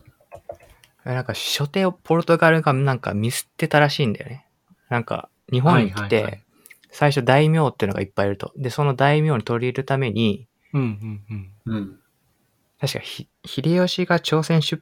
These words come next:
Speaker 1: 兵する時とかかな？に、あの、秀吉さんが朝鮮に出兵するなら、僕らポルトガルもスペインさんの艦隊出しますよ、
Speaker 2: うん。
Speaker 1: みたいな
Speaker 2: ほうほうほう。
Speaker 3: うん。
Speaker 1: ことを言うんだよね。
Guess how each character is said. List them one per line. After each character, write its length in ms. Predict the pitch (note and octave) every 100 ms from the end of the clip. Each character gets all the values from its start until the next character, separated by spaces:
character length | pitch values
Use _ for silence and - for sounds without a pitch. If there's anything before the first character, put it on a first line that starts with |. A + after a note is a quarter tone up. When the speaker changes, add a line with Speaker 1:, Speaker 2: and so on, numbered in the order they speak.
| -
Speaker 1:
兵 100 | A2
す 80 | G2+
る 80 |
時 180 | - -
と 100 | -
か 100 | -
か 100 | -
な？ 260 | - C#3+ _ _ C#3
に、 280 | C3+ - - _ _ _
あ 160 | - G#2+
の、 160 | G2+ - _ _ -
秀 300 | C3 C3+ C#3+
吉 100 | C#3+
さ 160 | - C3+
ん 120 | C3
が 220 | C#3+ - -
朝 220 | C3+ C3+
鮮 220 | - C3
に 60 | G2
出 180 | A2+ -
兵 100 | B2
す 140 | A#2 B2+
る 80 | A2+
な 120 | G#2
ら、 300 | G#2+ - - _ _ _ _ _ B2+
僕 300 | A#2+ - C3+
ら 220 | G#2+ G#2 - _ _ -
ポ 120 | - A#2
ル 60 |
ト 120 | B2+
ガ 120 | B2 A#2+
ル 100 | B2
も 320 | B2+ F3 F#3+ _ _ -
ス 140 | -
ペ 100 | -
イ 60 | C3+
ン 80 | A#2
さ 180 | - F#2+
ん 100 | G#2
の 280 | A2+ F#2 - -
艦 240 | - A#2+
隊 280 | C3 B2 B2
出 120 | A#2
し 100 | -
ま 120 | B2+ A#2
す 100 | G2+
よ、 60 |
Speaker 2:
う 20 |
ん。 40 | F#2+
Speaker 1:
み 60 |
た 80 | F#2+
い 80 | -
な 120 | - - _ _ _ _ _ _ _ -
Speaker 2:
ほ 180 | D#3+ B2+
う 20 |
ほ 240 | - A#2
う 80 | G#2 -
ほ 80 | A2 A2 _
う。 0 |
Speaker 3:
う 180 | G#2+ G2+
ん。 20 |
Speaker 1:
こ 120 | F2+ C#3+
と 120 | B2+
を 40 |
言 180 | G2 G#2
う 20 |
ん 80 | G2
だ 80 | -
よ 80 | B2
ね。 220 | E3